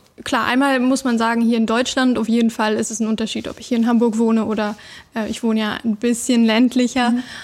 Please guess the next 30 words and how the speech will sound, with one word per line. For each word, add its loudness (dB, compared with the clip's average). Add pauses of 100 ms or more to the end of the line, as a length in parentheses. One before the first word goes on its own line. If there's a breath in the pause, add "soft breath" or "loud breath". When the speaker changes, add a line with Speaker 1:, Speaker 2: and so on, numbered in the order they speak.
(180 loud breath)
Speaker 1:
Ähm, 0
da 0
ist -2
es 0
auf -4
jeden 2
Fall, 0
äh, -12 (480)
gerade 0
was -2
das -2
Essen 0
gehen 2 (460)
angeht, -2 (120)
ähm, -4
schwieriger. -4 (720 loud breath)
Ähm, 0
die -2
Supermärkte, 2
glaub 2
ich, -2 (160)
sind -2
deutschlandweit -2 (200)
alle -4
recht -12
gut 2
schon 2
Speaker 2:
Mhm. 0
Speaker 1:
auch -2
bestückt. -2